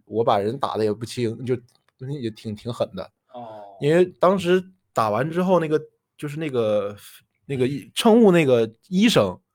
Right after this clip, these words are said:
Speaker 1: 火车站的医生就过来了，因为我是胳膊流血了嘛，
Speaker 2: 哦。
Speaker 1: 他过来给我消毒来了，然后就正好去给那个女人健伤，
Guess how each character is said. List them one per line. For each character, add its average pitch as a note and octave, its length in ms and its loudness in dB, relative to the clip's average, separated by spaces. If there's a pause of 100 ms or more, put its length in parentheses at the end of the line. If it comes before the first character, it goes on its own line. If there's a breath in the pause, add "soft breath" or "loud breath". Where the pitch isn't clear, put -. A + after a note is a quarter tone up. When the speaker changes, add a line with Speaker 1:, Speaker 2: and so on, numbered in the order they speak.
(160)
Speaker 1:
火 B2+ 200 0
车 D3 40 4
站 F#3+ 120 6
的 E3+ 80 2
医 G3 160 0
生 F3 120 2
就 B2 80 2
过 A2+ 160 2
来 F#2+ 100 -2
了， - 200 -12
因 D3+ 140 0
为 G#3+ 40 4
我 C3+ 100 2
是 - 120 -10
胳 F3 140 -8
膊 F3 80 -8
流 D#3 100 -6
血 G#3 160 -8
了 - 140 -10
嘛， - 100 -16
Speaker 2:
哦。 - 480 -20 (240)
Speaker 1:
他 D3 60 0
过 F3+ 140 4
来 F3 60 8
给 E3+ 60 6
我 D3 80 6
消 E3 180 4
毒 A2+ 160 0
来 A#2 120 2
了， - 180 -8 (540 soft breath)
然 A2+ 120 -4
后 C#3 140 2
就 C#3 320 2
正 F3+ 180 -6
好 B2+ 120 -6
去 C#3 160 -12
给 G#2 180 -4
那 C3+ 160 -4
个 E3 80 -2
女 A2+ 240 -4
人 F2+ 240 -8
健 C3+ 180 2
伤， F2 280 -10